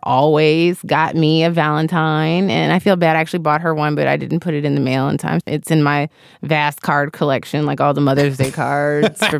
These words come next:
Speaker 1: various people I've never sent, and the anniversary card for the couple that's divorced now. But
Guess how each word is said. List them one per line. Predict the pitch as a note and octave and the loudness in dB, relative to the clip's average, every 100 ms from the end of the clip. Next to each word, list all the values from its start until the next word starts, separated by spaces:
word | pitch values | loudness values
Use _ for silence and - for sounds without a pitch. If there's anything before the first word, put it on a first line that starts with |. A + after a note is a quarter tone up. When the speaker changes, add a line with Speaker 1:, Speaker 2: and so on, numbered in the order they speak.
| - | -2
Speaker 1:
various | C#3+ D3+ C#3 C#3+ | 0 2 0 -2
people | D3 D3 | -4 0
I've | C#3+ D3+ | 0 0
never | C#3+ D3 | -2 -4
sent, | - C#3+ D3 D3 | -6 -4 -2 0
and | D3 D3+ - - | -2 -4 -8 -10
the | - C#3+ | -2 0
anniversary | E3 D3 D#3 C#3+ D#3+ | 2 2 0 0 -4
card | D3 D3+ D3+ D3+ | -2 0 0 0
for | D3 | -4
the | D3 | -4
couple | C#3 C#3 C#3+ | -2 0 0
that's | D3 C#3+ | 2 0
divorced | D3 C#3 C3+ C#3+ C3+ | 0 0 2 2 0
now. | D3 C#3+ D3 D3 D#3 | -4 -4 -4 -4 -6
But | D3 D3 | -4 -2